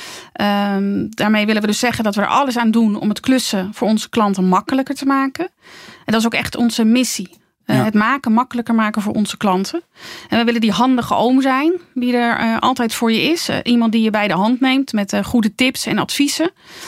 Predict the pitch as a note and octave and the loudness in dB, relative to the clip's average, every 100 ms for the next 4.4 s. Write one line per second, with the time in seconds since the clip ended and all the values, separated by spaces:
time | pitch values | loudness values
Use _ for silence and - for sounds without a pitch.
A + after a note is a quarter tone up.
0 | - - - G#3 G#3+ A3 G3+ F#3 G#3+ - | -18 -14 -6 -2 -2 0 -2 -2 -2 -2
1 | G#3 G#3+ A3 A3+ G#3+ G3+ - F#3 F#3+ F3+ | -2 0 0 0 -2 -4 0 0 -2 -4
2 | - G3 G#3 - G3+ G3+ F#3+ G3 A3+ A3 | -6 -6 -6 -4 -4 -2 -2 -4 -4 -2
3 | G3 F#3 F#3 F3+ F3+ F3+ F3 F3+ F3+ F3 | -2 -2 0 -2 -2 -2 -4 -2 -4 -4
4 | F3+ D#3 E3+ C4 | -6 -4 -4 -6